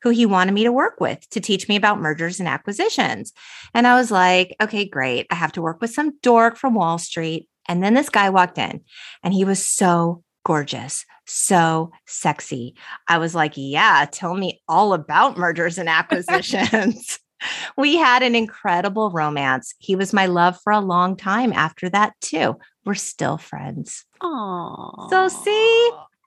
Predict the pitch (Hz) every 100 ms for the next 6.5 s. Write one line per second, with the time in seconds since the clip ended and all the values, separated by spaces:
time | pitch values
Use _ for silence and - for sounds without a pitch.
0 | _ - - 220 247 - _ _ 302 285
1 | 302 - 554 - 233 175 175 - 277 285
2 | 277 294 269 - 285 262 262 320 453 370
3 | 247 240 233 220 214 - 175 - - 151
4 | 147 226 247 254 254 247 240 - 330 370
5 | 240 - 233 - 175 160 139 311 294 -
6 | 349 - - 359